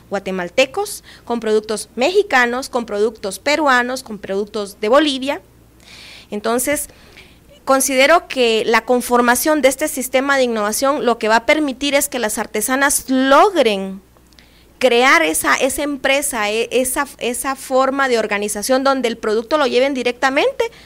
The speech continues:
hacia el comprador, que puede ser un comprador nacional, pero también puede ser un comprador internacional. Gracias a Dios, ellas ya han tenido la oportunidad en este momento de recibir algún tipo de visita de organismos internacionales que les están viendo su producto, qué es lo que tienen, y la compra va a ser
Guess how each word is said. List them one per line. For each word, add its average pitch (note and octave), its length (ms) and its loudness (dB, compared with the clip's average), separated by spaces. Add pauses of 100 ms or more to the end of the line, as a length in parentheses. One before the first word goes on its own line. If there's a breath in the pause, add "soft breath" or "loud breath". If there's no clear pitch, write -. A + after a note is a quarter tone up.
(100)
hacia C4 460 0 (500 loud breath)
el G3 160 -6
comprador, G3 500 -4 (280)
que A#3+ 100 0
puede C#4+ 220 4
ser D#4 140 -2
un D#4+ 80 -2
comprador B3+ 580 2 (160)
nacional, G#3 500 0 (300 loud breath)
pero A3 160 -6
también A3+ 300 -6
puede A#3+ 160 -2
ser A#3+ 160 -6
un B3 80 -6
comprador G#3+ 420 -4
internacional. F#3 800 -10 (840 loud breath)
Gracias A3+ 380 0
a C4+ 80 6
Dios, C4 280 2
ellas B3 220 4
ya A#3+ 80 6
han B3+ 100 4
tenido B3 280 4
la A#3 100 6
oportunidad G#3 440 0
en A3+ 80 -2
este A#3+ 180 -4
momento A3 340 0
de A#3+ 100 4
recibir A3+ 420 -2
algún A#3 340 0
tipo A#3+ 320 -2
de G#3+ 140 2
visita A#3+ 520 -2
de G3 240 -2
organismos G3+ 640 -4
internacionales G#3+ 840 -2
que G#3+ 80 -10
les G3 120 -6
están A3 480 -4
viendo A#3+ 360 -4
su A#3 160 -10
producto, A3 420 -8
qué - 80 -8
es A#3 60 -2
lo A#3 100 0
que A3 120 -8
tienen, B3+ 460 -2
y A3 120 -8
la G#3+ 160 -4
compra D#4 300 -2
va B3 80 0
a A3 40 -4
ser A#3+ 240 -8